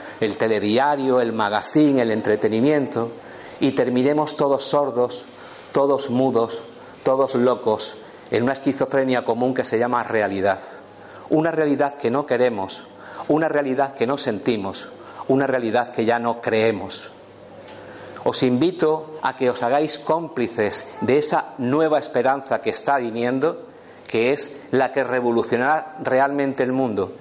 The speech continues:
siendo personas que nos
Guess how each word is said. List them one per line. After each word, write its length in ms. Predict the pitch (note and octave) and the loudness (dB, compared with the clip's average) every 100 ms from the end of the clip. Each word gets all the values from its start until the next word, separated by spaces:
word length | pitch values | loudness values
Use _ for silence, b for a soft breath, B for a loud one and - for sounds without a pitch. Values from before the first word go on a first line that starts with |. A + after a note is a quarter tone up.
| B B B B B | B B B B B
siendo 800 | - - D3+ D#3+ E3 E3+ E3+ - - - - - | -2 2 4 4 2 0 -2 -10 -20 -20 -10 -2
personas 540 | B2+ A#2 D3+ D#3+ D#3 | -2 -2 -2 0 0
que 160 | - C3+ | 0 0
nos 380 | C3 - - | 0 -4 -10